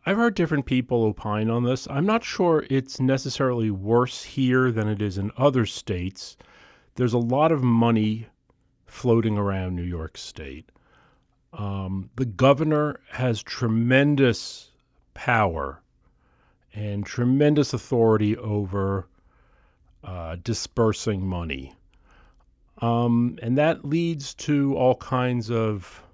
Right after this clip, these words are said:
potentials for corruption. I mean, from everything I've heard, Andrew Cuomo is not personally venal. He's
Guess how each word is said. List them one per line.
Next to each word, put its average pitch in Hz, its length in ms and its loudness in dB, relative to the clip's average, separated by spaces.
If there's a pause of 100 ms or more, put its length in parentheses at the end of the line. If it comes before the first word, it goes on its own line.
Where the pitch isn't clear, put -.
(160)
potentials 120 720 -2
for 101 640 -4 (600)
corruption. 127 560 2 (460)
I 143 100 -2
mean, 147 180 4
from 147 140 2
everything 180 400 4
I've 160 240 6
heard, 113 360 2 (840)
Andrew 160 300 0
Cuomo 135 480 2 (260)
is 113 140 -2
not 135 340 4
personally 104 680 0
venal. 87 580 0 (1120)
He's 117 520 -2